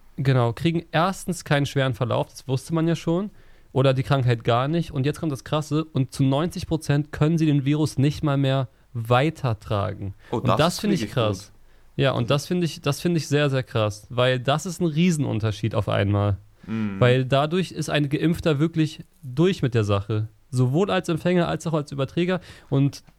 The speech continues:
Speaker 2: Aber
Speaker 1: das,
Speaker 2: dann bist du ja
Speaker 1: äh,
Speaker 2: auch
Speaker 1: wäre
Speaker 2: als,
Speaker 1: nice.
Speaker 2: ähm, <clears throat> ähm, ähm, Krankheitshabender eigentlich durch dann mit der Sache.
Speaker 1: Das ist ja die Frage. Das, das,
Speaker 2: Oh
Speaker 1: ich glaub,
Speaker 2: Gott,
Speaker 1: das
Speaker 2: das
Speaker 1: wird
Speaker 2: sind schon
Speaker 1: noch
Speaker 2: wieder viel zu wilde Aussagen von mir gerade.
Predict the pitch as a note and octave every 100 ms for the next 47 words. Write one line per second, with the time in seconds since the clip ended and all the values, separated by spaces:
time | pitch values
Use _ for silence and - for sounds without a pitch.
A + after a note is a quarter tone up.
0 | _ A2 A2+ A2+ A2 A#2+ C#3 - A2 G#2+
1 | D3 D3+ - B2 A2+ - G2 G2 G2 G2
2 | F#2 F2+ F#2+ F#2 F2+ E2 F2 F2+ - F2+
3 | G2+ - F#2 - - F#2+ A2 F#2+ E2+ D#2
4 | D#2 - D#2+ E2 - E2+ E2 E2+ D#2+ D#2+
5 | - F2 - - _ _ - - - -
6 | - - - C3+ C#3 F#3 G3 D#3+ - D3+
7 | D#3+ B2 A#2 A2+ C#3 - - C#3+ - G2+
8 | G#2 F3 F#3 E3 - G2 G#2 G#2 G2+ -
9 | G#2 - G#2+ G2+ G2+ G#2 G#2 F2 F#2+ G#2+
10 | G2 F#2+ G2+ G2+ G2 G2 G2